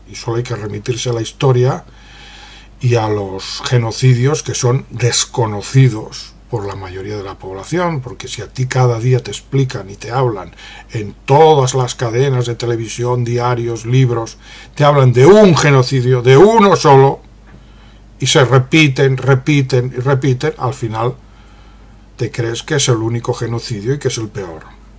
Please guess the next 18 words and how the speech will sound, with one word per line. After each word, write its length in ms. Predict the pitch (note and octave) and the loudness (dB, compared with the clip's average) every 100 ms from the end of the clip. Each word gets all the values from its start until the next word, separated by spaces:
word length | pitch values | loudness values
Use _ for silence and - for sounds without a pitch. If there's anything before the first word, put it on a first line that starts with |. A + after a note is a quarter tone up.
| - | -20
Luego 160 | A2 G2+ | -18 -14
está 200 | A#2 C3 | -4 0
la 100 | C3 | 2
cuestión 440 | B2+ B2 C3+ B2 | 2 -2 -2 0
de 160 | C3+ C3+ | 0 -2
que 260 | C#3 C#3+ - - - - - - - - | -2 -4 -4 -18 -20 -20 -20 -20 -20 -10
el 300 | A2+ A2 G#2+ | -6 -6 -6
genocidio 1300 | - A2 A2 - B2 A#2+ A#2+ B2+ B2+ B2 B2 A#2+ A#2+ A#2+ - - - - - | -10 -10 -10 -6 -2 0 4 4 6 4 2 0 -4 -6 -12 -20 -20 -20 -20
fas-, 360 | - B2+ - - | -4 -2 -2 -4
de-, 140 | A#2+ | -4
perpetrado 800 | B2 - B2 - A2+ C3+ D3 C3 | -4 -2 -2 -2 -2 2 4 4
por 140 | A2 A2 | 0 -4
los 160 | A2+ | -6
fascistas 720 | - A#2+ - C3+ B2+ D#3+ D3+ | -4 -4 -2 -2 0 -2 -6
tiene 220 | - C3+ C#3+ | 2 2 4
una 140 | C3 | 2
cualidad 420 | B2+ A#2+ B2 B2 | 2 2 2 0
especial, 640 | B2 - A#2+ D#3+ E3+ A#2+ | -4 -6 -2 2 4 2